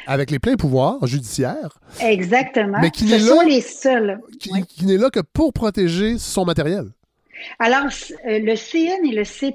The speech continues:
Speaker 2: P ont au Canada les seules polices privées entièrement vouées et consacrées à défendre leur terrain et
Speaker 1: Ouais.
Speaker 2: leurs intérêts.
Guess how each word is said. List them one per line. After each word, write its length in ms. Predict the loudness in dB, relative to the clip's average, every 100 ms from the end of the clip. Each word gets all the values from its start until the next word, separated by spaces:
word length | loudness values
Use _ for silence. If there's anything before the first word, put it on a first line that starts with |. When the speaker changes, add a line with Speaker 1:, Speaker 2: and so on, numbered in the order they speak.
| -4
Speaker 2:
P 220 | -6 -6 -6
ont 260 | -2 0 0
au 100 | -4
Canada 600 | -4 -4 -2 -4 -2 -4 -2
les 160 | -4
seules 420 | -6 -6 -4 -2 -4
polices 580 | 0 2 2 0 -4 _
privées 460 | -2 0 2 -2 -4 -16 -20 -20 -20 -18 -2
entièrement 640 | 0 0 0 2 4 4 2
vouées 460 | -2 -2 -2 -4
et 80 | -8
consacrées 640 | -6 -6 -4 -6 -4 -4 -4
à 120 | -4 -2
défendre 520 | 0 0 0 2 2
leur 360 | 2 0 -2
terrain 440 | -2 0 0 -4 -8 -2
et 40 |
Speaker 1:
Ouais. 80 | -2
Speaker 2:
leurs 220 | -2 -6
intérêts. 540 | -10 -6 -4 -2 -2